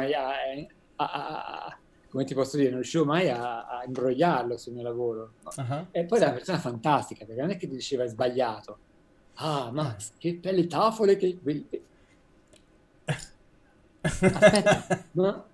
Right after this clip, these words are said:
Speaker 1: aspetta, aspetta, eh, perché ovviamente non è che diceva "È sbagliato", prendeva
Speaker 2: Eh.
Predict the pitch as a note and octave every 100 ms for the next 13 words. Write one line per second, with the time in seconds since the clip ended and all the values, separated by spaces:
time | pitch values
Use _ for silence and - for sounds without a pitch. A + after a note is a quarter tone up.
0 | _ _ - - C#3 - - B2+ D3+ E3
1 | - D#3+ C3+ D3 F#3 C#3 E3+ E3+ C3 C3
2 | C#3 A#2 C3+ B2+ B2+ A2 A2+ A2+ E3 E3
3 | C#3 B2+ - D3+